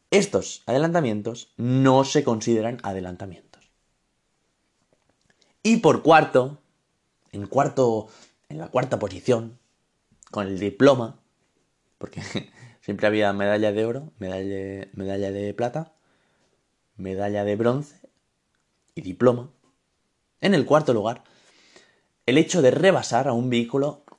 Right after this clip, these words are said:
inmovilizado. Sí, sí, si veo un, si veo el coche de mi abuelo, que se ha parado, que está ahí,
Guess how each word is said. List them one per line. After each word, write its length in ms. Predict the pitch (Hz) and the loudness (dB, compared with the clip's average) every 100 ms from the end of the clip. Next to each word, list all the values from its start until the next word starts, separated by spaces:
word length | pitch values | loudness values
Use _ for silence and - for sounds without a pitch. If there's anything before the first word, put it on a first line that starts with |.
| - | -12
inmovilizado. 640 | 101 92 90 92 90 - _ _ _ _ _ _ _ _ _ _ _ - | -10 -8 -8 -10 -14 -20 _ _ _ _ _ _ _ _ _ _ _ -18
Sí, 400 | - 139 139 127 | -16 -14 -16 -16
sí, 560 | - - 87 85 82 _ _ _ _ _ _ _ | -16 -14 -14 -14 -14 _ _ _ _ _ _ _
si 140 | - - | -16 -8
veo 340 | 151 95 92 | -2 0 0
un, 560 | 98 95 95 95 95 _ _ | -2 -4 -6 -6 -10 _ _
si 200 | - 95 | -8 0
veo 180 | 98 107 | 2 2
el 80 | |
coche 240 | 104 110 107 | 2 0 0
de 80 | 98 | 0
mi 100 | 101 | -2
abuelo, 380 | 101 113 87 _ _ _ _ _ _ _ _ _ _ _ _ _ _ - | 0 0 -2 _ _ _ _ _ _ _ _ _ _ _ _ _ _ -20
que 120 | 87 | -10
se 120 | 90 | -6
ha 80 | 90 | -2
parado, 480 | 95 107 107 90 _ _ _ _ _ _ _ _ _ _ | 0 2 0 -4 _ _ _ _ _ _ _ _ _ _
que 120 | - - | -20 -12
está 200 | 95 92 | -4 -2
ahí, 340 | 104 98 - | -2 -4 -12